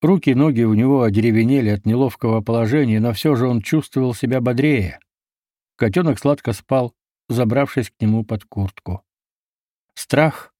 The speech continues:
который Берт испытал накануне, испарился вместе с ночной темнотой. Берт гладил котенка, который прижимался к нему и мурлыкал.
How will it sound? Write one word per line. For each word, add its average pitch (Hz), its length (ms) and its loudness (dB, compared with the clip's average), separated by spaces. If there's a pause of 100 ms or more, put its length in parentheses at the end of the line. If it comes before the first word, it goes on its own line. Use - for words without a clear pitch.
(240)
который 107 340 0
Берт 120 280 0
испытал 120 480 -2
накануне, 113 720 0 (520)
испарился 160 720 0
вместе 120 420 0
с 107 100 -10
ночной 110 440 -2
темнотой. 101 680 -4 (1080)
Берт 156 340 2
гладил 147 380 2
котенка, 131 560 0
который 101 280 -2
прижимался 113 680 0
к - 80 -8
нему 131 240 2
и - 20 2
мурлыкал. 123 640 0